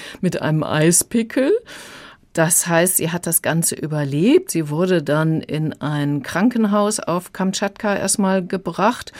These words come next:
und erzählt nun die Geschichte ihrer Heilung und ihrer Gedanken über das Ereignis.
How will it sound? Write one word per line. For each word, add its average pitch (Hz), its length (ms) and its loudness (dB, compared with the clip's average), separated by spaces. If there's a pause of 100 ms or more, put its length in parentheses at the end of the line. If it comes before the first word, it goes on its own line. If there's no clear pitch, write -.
(260)
und 185 180 0
erzählt 190 680 2
nun 214 420 4
die 196 80 0
Geschichte 190 400 -2
ihrer 120 320 -4
Heilung 226 500 4
und 165 160 -2
ihrer 165 220 -2
Gedanken 165 800 2
über 156 260 -4
das 151 220 -2
Ereignis. 170 800 -2